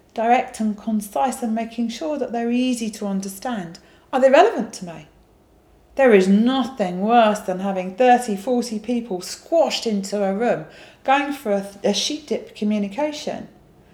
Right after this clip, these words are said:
And because it's not relevant to fifty percent of the room, they're a bit disruptive, they're a bit bored, they shuffle about a bit, they create distractions that get, get in the way of clear listening.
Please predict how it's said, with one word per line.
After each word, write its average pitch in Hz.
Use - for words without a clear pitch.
And 226
because 247
it's 247
not 262
relevant 254
to -
fifty 233
percent 202
of 202
the 196
room, 269
they're 185
a 170
bit -
disruptive, -
they're 165
a 165
bit 190
bored, 269
they 226
shuffle 220
about 254
a 233
bit, 170
they 180
create 311
distractions 208
that 127
get, -
get 233
in 214
the 202
way 220
of 185
clear 196
listening. 185